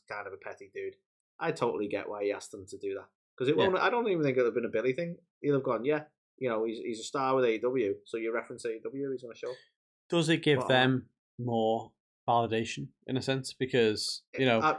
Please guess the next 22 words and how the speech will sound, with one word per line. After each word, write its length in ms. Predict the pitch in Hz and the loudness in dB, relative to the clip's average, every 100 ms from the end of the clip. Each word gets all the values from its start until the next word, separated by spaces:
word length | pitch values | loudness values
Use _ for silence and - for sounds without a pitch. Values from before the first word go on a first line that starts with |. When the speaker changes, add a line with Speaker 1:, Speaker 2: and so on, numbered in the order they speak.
| 143 | -2
Speaker 1:
I 20 | |
suppose 480 | 139 147 135 185 190 | -4 0 4 4 4
in 80 | 139 | 4
a 20 | |
Speaker 2:
they've 80 | 135 | 4
Speaker 1:
way, 80 | 123 | 4
yeah, 60 | |
Speaker 2:
mentioned 340 | 127 160 165 139 | 4 4 4 6
Speaker 1:
they, 60 | |
they 60 | - | 4
Speaker 2:
Impact, 260 | - 151 | 6 4
Speaker 1:
don't 240 | 127 120 110 | 6 2 2
wanna, 340 | 113 135 139 - _ | 0 0 -2 -6 _
Speaker 2:
the 60 | 127 | 0
Speaker 1:
yeah. 140 | 131 | 4
Speaker 2:
Knockouts 240 | 131 127 | 4 2
champion 340 | - 123 117 127 | 2 0 0 0
Mickey 220 | 127 131 | 0 0
James, 480 | 131 135 135 139 - | 2 2 0 -4 -10
you 40 | - | -10
Speaker 1:
Mentioned 120 | |
Speaker 2:
know, 40 | 120 | -4